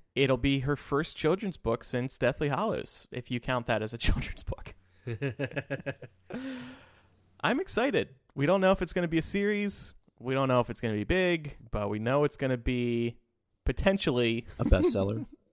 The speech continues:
Speaker 1: <laughs> a be-, yeah, it will be a bestseller. Anyone else feel excited by this, or does it not interest you,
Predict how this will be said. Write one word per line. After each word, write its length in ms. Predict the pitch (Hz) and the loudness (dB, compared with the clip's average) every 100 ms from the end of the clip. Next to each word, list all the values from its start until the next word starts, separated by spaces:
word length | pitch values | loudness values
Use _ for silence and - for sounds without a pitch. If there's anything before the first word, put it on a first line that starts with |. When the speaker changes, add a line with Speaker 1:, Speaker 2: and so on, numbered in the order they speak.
| _ | _
Speaker 1:
<laughs> 380 | _ _ _ - | _ _ _ -6
a 80 | 151 | -4
be-, 280 | - - 143 | -2 -4 -2
yeah, 300 | 127 117 160 | -2 -4 -6
it 80 | |
will 180 | 135 131 | -4 -4
be 100 | 123 | -4
a 80 | 127 | -6
bestseller. 640 | - - - 50 50 - - _ _ _ _ _ - _ _ _ | -8 -8 -8 -8 -8 -10 -16 _ _ _ _ _ -20 _ _ _
Anyone 220 | 165 185 | -2 2
else 160 | 208 214 | 4 4
feel 140 | 214 | 4
excited 340 | 202 - 180 220 | 4 4 2 4
by 140 | 214 | 2
this, 260 | 220 233 - | 2 0 2
or 100 | 156 | 2
does 240 | 147 143 | 2 0
it 160 | 147 143 | -2 0
not 220 | 143 143 | 0 2
interest 400 | 139 - 120 - | 0 -2 -8 -6
you, 240 | 107 90 | -4 -4